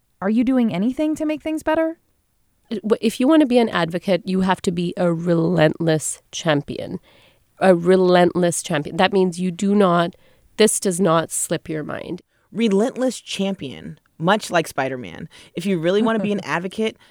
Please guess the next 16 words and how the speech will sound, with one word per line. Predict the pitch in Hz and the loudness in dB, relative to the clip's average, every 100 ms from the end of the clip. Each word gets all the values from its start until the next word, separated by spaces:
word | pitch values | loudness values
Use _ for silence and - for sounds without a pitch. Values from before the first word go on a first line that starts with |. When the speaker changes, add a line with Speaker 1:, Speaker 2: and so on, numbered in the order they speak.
| - | -6
Speaker 3:
not | 165 175 | -2 -2
just | 180 180 - | -2 -8 -8
say | - 160 175 | -2 0 0
some | 170 | -4
nice | 160 151 - | -6 -6 -4
words, | 147 160 180 - _ - | -2 -2 -4 -10 _ -10
but | - | -8
actually | 156 170 - 175 | -4 -4 -4 -4
make | 151 156 | -4 -6
things | - 160 | -6 -8
better | 147 143 160 | -4 -4 -2
and | 170 147 | -4 -4
more | 143 143 | -6 -6
equitable | 147 - 170 165 | -10 -8 -8 -4
at | 151 | -6
work, | 135 156 208 - | -4 -6 -6 -12